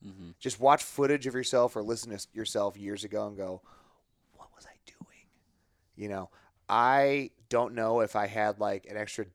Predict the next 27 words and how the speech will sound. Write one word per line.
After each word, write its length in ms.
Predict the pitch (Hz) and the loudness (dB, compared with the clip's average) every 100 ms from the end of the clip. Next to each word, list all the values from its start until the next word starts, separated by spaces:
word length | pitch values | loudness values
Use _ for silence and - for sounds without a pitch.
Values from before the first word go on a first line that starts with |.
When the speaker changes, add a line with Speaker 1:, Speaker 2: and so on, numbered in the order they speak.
| _ _ | _ _
Speaker 2:
cup 220 | - 113 - | -8 -6 -6
of 80 | |
coffee 500 | - 113 113 - 113 107 | -2 2 2 0 -4 -4
or 80 | 101 | -6
an 80 | |
energy 320 | 104 110 101 101 | -8 -8 -10 -8
drink 240 | 110 104 | -8 -8
before 240 | - 107 | -6 -4
I 40 | 101 | -4
came 240 | 110 104 | -6 -8
in, 200 | 107 104 | -6 -6
but 140 | 95 101 | -4 -4
I 100 | 104 | -4
was 160 | 101 | -4
like, 320 | 104 101 - _ _ _ _ _ _ _ _ | -4 -4 -8 _ _ _ _ _ _ _ _
I, 160 | 117 131 - | -4 -2 2
I 60 | 139 | 0
was 120 | 120 | 0
listening 380 | 131 185 196 160 | 0 0 0 0
to 20 | |
that 120 | 113 | 4
episode 680 | 117 156 - 113 98 92 - _ _ _ _ _ _ _ _ _ _ _ - | 2 0 0 0 0 -4 -12 _ _ _ _ _ _ _ _ _ _ _ -2
probably 160 | 131 | -2
two, 140 | - 127 | -2 -8
three 160 | 131 | -10
months 240 | 101 104 131 | -8 -8 -6
ago, 260 | 123 135 | -4 -4